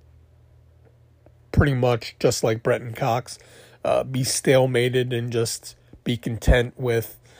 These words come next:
uh, just holding his ground, uh, which at sometimes, uh, is not good.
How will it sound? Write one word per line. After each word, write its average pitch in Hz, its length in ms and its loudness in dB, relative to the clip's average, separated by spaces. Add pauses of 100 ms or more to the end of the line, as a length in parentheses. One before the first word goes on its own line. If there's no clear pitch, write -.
(260)
uh, 123 200 -4
just 117 220 -4
holding 120 420 4
his 113 200 -2
ground, 117 580 0 (540)
uh, 120 240 -2
which 117 200 -2
at 113 160 2
sometimes, 120 920 0
uh, 113 480 0
is 123 200 -6
not 117 300 0 (380)
good. 120 420 4